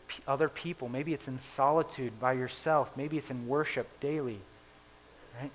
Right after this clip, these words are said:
This hit me in the face. I'm like, "Okay, I need to find fulfillment every single day in him. Nothing else can fulfill me. Not the stuff I own, not the stuff I have."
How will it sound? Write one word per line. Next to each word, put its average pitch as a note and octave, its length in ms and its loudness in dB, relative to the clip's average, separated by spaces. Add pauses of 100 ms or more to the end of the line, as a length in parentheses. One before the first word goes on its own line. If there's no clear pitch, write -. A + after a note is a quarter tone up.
(420)
This C#3 140 -8
hit D#3 180 0
me D#3+ 160 -2
in F3 80 -2
the - 60 0
face. B2 340 -4
I'm C#3+ 80 -6
like, C3 180 2 (680)
"Okay, E3+ 180 -6
I C3 80 -4
need D#3+ 220 -4
to C3 80 -4
find C#3+ 280 0
fulfillment C#3 540 -4 (180)
every D3 360 -4
single C#3 360 -10 (100)
day E3 180 -6
in B2+ 80 -6
him. C#3 280 -6 (480)
Nothing F#3+ 280 -6
else G3 120 -2
can D3 140 -12
fulfill B2+ 300 -10
me. G#2+ 140 -12 (640)
Not D#3+ 120 -6
the C4 80 -4
stuff F3 260 0
I D#3+ 120 2
own, E3+ 200 -2
not E3 140 -6
the E3 80 -14
stuff E3 240 -6
I D3+ 40 -4
have." E3 280 -6